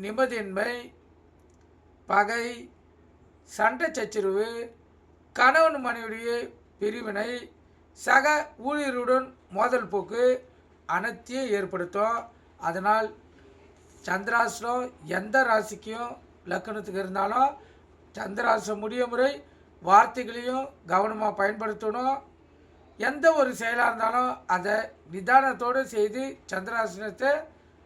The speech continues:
அந்த ஜாதகர்கள் ஜெயிக்கணும். கருத்தில் கொள்ளுங்க. ஏன்னா விபத்துகள் ஏற்பட்டு மரணங்கள் ஏற்படுறதுக்கு நூத்துல தொண்ணூறு சதவீதம் இந்த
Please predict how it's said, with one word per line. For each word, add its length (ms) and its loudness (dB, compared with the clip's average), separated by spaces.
அந்த 220 -10
ஜாதகர்கள் 560 2
ஜெயிக்கணும். 520 0
கருத்தில் 340 -2
கொள்ளுங்க. 280 2
ஏன்னா 200 4
விபத்துகள் 640 0
ஏற்பட்டு 460 -2
மரணங்கள் 520 2
ஏற்படுறதுக்கு 680 -4
நூத்துல 380 -8
தொண்ணூறு 460 -2
சதவீதம் 440 -2
இந்த 140 -8